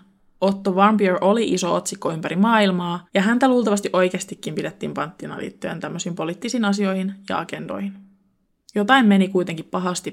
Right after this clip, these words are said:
pieleen. Kesäkuussa kaksituhatta seitsemäntoista Pohjois-Korea avasi yhteyden liittyen Otto Warmbierin kertoakseen lyhyesti,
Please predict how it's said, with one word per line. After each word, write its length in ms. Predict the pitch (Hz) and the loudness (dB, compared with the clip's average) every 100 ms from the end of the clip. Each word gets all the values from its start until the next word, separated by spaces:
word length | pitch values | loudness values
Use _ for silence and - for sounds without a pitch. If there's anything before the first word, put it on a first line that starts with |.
| - | -10
pieleen. 440 | - - - 208 - _ - | -10 -8 -10 -12 -16 _ -2
Kesäkuussa 560 | 269 277 349 277 240 202 | 0 2 2 0 -2 0
kaksituhatta 460 | 226 220 214 202 | -2 -2 -4 -2
seitsemäntoista 840 | 196 202 202 196 185 180 175 - 185 | 2 2 2 0 0 0 -4 -4 -2
Pohjois-Korea 720 | 180 190 254 254 240 220 185 | -2 0 -2 -2 0 2 2
avasi 320 | 185 180 175 | 2 0 -2
yhteyden 460 | 185 - 175 170 165 | -4 -2 -4 -2 -4
liittyen 420 | 165 - 170 160 | -6 -6 -6 -4
Otto 280 | - - 240 | -8 -6 -2
Warmbierin 580 | 220 196 196 185 170 165 | 4 4 4 -2 -4 -2
kertoakseen 680 | 185 196 208 202 - 165 | -2 -2 -2 -4 -6 -8
lyhyesti, 580 | 175 240 247 226 - 202 | -6 -2 -2 -4 -8 -16